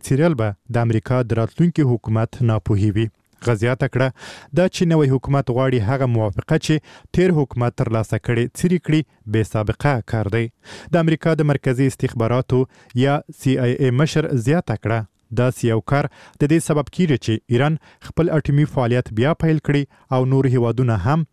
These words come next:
د داسې یو پروګرام پیل ته هڅوي. د امریکا د استخباراتي ادارې اوسنی مشر دا څرګندونې په داسې حال کې کوي چې د دې ادارې راتلونکی مشر له ایران سره پر اټومي موضوع د سوي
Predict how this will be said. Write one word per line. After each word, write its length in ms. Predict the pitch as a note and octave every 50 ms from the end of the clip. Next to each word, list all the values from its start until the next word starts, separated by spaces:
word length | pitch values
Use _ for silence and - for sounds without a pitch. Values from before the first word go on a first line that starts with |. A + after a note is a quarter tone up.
| _ _ - A#2+
د 80 | B2+ A#2
داسې 360 | C#3+ D3+ D#3+ D#3 - - D3+
یو 100 | C3 B2 A2+ -
پروګرام 420 | - A2+ G#2+ G2+ A2 A2+ A2+ A2 G2+ - -
پیل 200 | D3 C#3+ A2 F#2+ -
ته 60 | A2 F#2
هڅوي. 400 | F2+ G#2+ - - A2 F#2+ A2 B2 B2+ - _ _ - - - - - -
د 100 | G3 F#3
امریکا 260 | F3 E3+ E3+ - F3 F3
د 140 | E3+ D#3 D3+ -
استخباراتي 600 | - D3+ C#3 - C3+ C3+ C3 C3 B2+ - - D#3+
ادارې 480 | D3+ B2+ A#2 A#2+ A#2+ B2 B2+ - C3
اوسنی 320 | A#2 - - A#2+ A#2 A#2 A#2 B2+
مشر 260 | D3+ C#3+ - D3+ D3 C#3+ - - - - - C3
دا 80 | D3 D#3+ F3
څرګندونې 760 | - - D3+ D3 B2 C3 B2 A#2 A2+ A#2 B2+ B2+ B2 - -
په 80 | A#2+ A2+
داسې 260 | B2 A#2+ - - A2 A2+
حال 120 | A#2+ A#2
کې 100 | - A2+ -
کوي 200 | - B2 C3 E3+ F3 -
چې 100 | - A2 G#2 G2+ _ _ _ - A2
د 20 | B2 A#2+ B2
دې 80 | B2+ C3+ B2+ A#2+
ادارې 320 | G#2 A2+ A2 A#2 A#2 A2+ A2
راتلونکی 440 | G#2+ - - C#3+ D3+ D#3 - D3+ C#3+ C#3+
مشر 260 | C#3+ B2+ - D3 C3+ -
له 340 | _ - - - - C3 C3+ C#3
ایران 220 | C#3+ E3 E3+ D3+ -
سره 180 | - A2 G#2+ G#2+ - -
پر 100 | B2 - C#3+
اټومي 280 | B2 - A#2 A2+ A#2 A#2+ A2+
موضوع 320 | G#2+ G#2 G#2 G2+ C3 D3+ D3+ - - - - _ - B2+
د 120 | C#3+ C3+ -
سوي 200 | - F3+ F#3 E3+